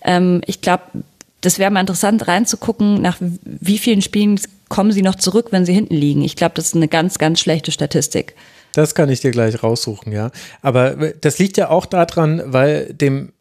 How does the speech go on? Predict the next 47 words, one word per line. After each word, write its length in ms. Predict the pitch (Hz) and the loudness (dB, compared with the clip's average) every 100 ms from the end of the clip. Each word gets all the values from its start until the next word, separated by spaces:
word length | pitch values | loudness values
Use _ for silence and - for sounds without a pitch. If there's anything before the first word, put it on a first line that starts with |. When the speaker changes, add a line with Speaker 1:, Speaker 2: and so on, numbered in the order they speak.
| _ | _
Speaker 2:
F 200 | - - | -14 -6
C 160 | 147 | -2
Augsburg, 600 | 139 151 156 - 156 147 | 0 0 0 0 0 0
fand 280 | - - 143 | -4 -2 0
ich 120 | 143 | 0
zumindest 320 | - 135 139 127 | 0 2 2 0
in 120 | 139 | 2
der 160 | 131 | 2
Partie, 280 | 165 147 - | 2 -2 -2
komplettes 720 | - 139 120 - 151 196 165 | -2 -2 -2 -2 0 2 -2
Pressing 380 | - - 143 131 | -2 -4 -2 -2
gefehlt 380 | 104 - 104 98 | -6 -8 -10 -8
hat. 160 | 110 - - - - - | -12 -12 -20 -20 -14 -4
Also 160 | 127 | 0
das 340 | 131 139 - - 135 _ | 0 0 -4 -10 -14 _
ist 160 | 180 - | -4 0
natürlich 440 | 208 190 151 127 | 2 2 2 0
schwer 400 | - 131 147 214 | 0 2 2 2
gegen 180 | 202 190 | -2 0
Leipzig, 380 | 170 185 - 175 | 0 0 0 -2
das 160 | 160 | -2
ist 120 | 147 131 | -4 0
mir 300 | 143 147 139 | 0 0 -2
schon 220 | 143 131 | -2 0
klar, 400 | - 131 160 190 - - - _ - | 0 0 0 -2 -6 -20 -20 _ -6
aber 340 | 131 131 143 | -2 0 0
es 180 | 131 - | -2 -2
war 180 | 131 123 | 0 0
so 400 | - 143 233 160 | 0 0 0 0
wenig 340 | 123 123 127 | 0 0 -2
vorhanden, 500 | - 127 135 156 147 | -2 0 0 -2 -6
dass 220 | 135 143 | -2 0
es 160 | 180 151 | 0 0
halt 200 | 151 143 | 0 0
auch 180 | 139 - | -6 -2
wirklich 400 | 139 180 160 - | -2 0 -4 -2
gar 120 | 135 | -2
keine 360 | 143 139 127 123 | 0 0 2 2
Möglichkeit 720 | 127 127 185 - - 113 - | 2 0 -2 -2 0 0 0
mehr 140 | 113 | -2
gab, 280 | - 110 - | 0 -2 0
mal 160 | 110 104 | -2 -2
den 160 | 107 | -2
Ball 180 | 104 107 | -4 -6
zu 140 | - | -6
gewinnen. 300 | 110 107 104 | -10 -6 -6
Also 260 | 117 113 123 | -4 -2 -2